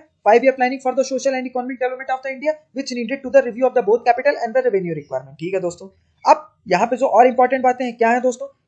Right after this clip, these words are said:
कि the finance commission का जो rule है उन्नीस सौ इक्यानवे के तहत, इसका क्या है कि इसका कौन सा member constitutional body का बनेगा, वो बनेगा जिसके पास finance की special knowledge हो, governments के accounts का एक wide direction knowledge हो, और उसके बाद जो फाइनेंशियल matter में experience holder हो,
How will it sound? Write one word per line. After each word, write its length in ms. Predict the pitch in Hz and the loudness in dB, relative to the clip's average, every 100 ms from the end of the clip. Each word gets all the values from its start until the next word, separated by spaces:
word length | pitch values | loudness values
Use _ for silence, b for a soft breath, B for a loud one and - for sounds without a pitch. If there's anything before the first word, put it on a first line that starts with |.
| - | -2
कि 60 | |
the 120 | 233 | -2
finance 340 | 233 277 349 339 | 0 -4 -4 -6
commission 320 | 311 285 311 | -6 -4 -2
का 60 | 311 | 0
जो 100 | 285 | 0
rule 180 | 240 254 | -2 -2
है 80 | 254 | -4
उन्नीस 220 | 247 262 | -4 -8
सौ 60 | |
इक्यानवे 340 | 269 208 202 254 | -8 -6 -4 -4
के 120 | 247 | -4
तहत, 260 | 220 226 - | 0 -2 -2
इसका 180 | 220 269 | -4 -4
क्या 140 | 269 247 | 0 -2
है 100 | 269 | -2
कि 100 | 254 | -6
इसका 160 | - 233 | -8 -4
कौन 160 | 196 226 | -4 -4
सा 120 | 233 | -4
member 220 | 233 240 | -4 -4
constitutional 580 | 240 233 - 240 233 240 | -4 -8 -12 -16 -16 -4
body 180 | 233 247 | -4 -2
का 100 | 240 | -8
बनेगा, 240 | 240 262 | -4 -6
वो 160 | 196 240 | 0 2
बनेगा 340 | 247 254 277 285 b b | 2 0 -2 -4 b b
जिसके 240 | 180 214 262 | -10 -4 0
पास 220 | 254 247 | 2 2
finance 280 | 226 202 233 | 0 -4 -6
की 100 | - | -10
special 340 | - 196 - 233 | -6 -6 -4 -4
knowledge 300 | 233 240 226 | -2 -2 -4
हो, 160 | 277 _ _ _ _ | -8 _ _ _ _
governments 380 | 170 202 233 240 | 4 6 6 0
के 80 | 247 | -2
accounts 400 | 196 196 233 240 | -4 0 0 2
का 100 | 247 | 2
एक 100 | 233 | 2
wide 220 | 185 208 226 | 6 6 8
direction 380 | 214 208 240 | 4 4 -4
knowledge 320 | 226 226 240 220 | -2 0 0 -4
हो, 160 | 269 _ _ | -12 _ _
और 80 | 180 | 0
उसके 180 | - 247 | 2 4
बाद 160 | 254 | 6
जो 60 | 254 | 4
फाइनेंशियल 420 | 233 202 196 233 | 0 -2 -2 -2
matter 200 | 226 226 233 | -2 -2 -2
में 120 | 240 | -4
experience 440 | 233 - 233 233 | -8 -10 -8 -4
holder 240 | 247 240 240 | -4 -2 -4
हो, 200 | 254 | -6